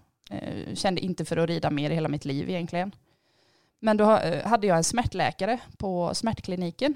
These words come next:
som sa till mig det att du behöver upp på en häst liksom.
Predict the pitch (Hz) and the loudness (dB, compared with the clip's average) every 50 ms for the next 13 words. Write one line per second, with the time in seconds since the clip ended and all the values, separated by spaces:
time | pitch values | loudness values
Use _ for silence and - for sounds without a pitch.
0 | - - 226 - 208 202 196 - 185 190 208 170 - - 202 226 233 - - - | -2 -4 -4 -2 -2 0 0 0 0 0 0 -2 -2 -2 0 2 2 2 2 0
1 | - - 175 185 185 185 185 - - - 214 233 196 185 185 - - - 156 - | -2 -8 -6 -6 -6 -6 -8 -10 -2 0 2 2 4 2 0 0 0 -2 -2 -2
2 | - 202 - - - - 143 - - - - | -4 -4 -4 -4 -4 -6 -8 -6 -6 -8 -10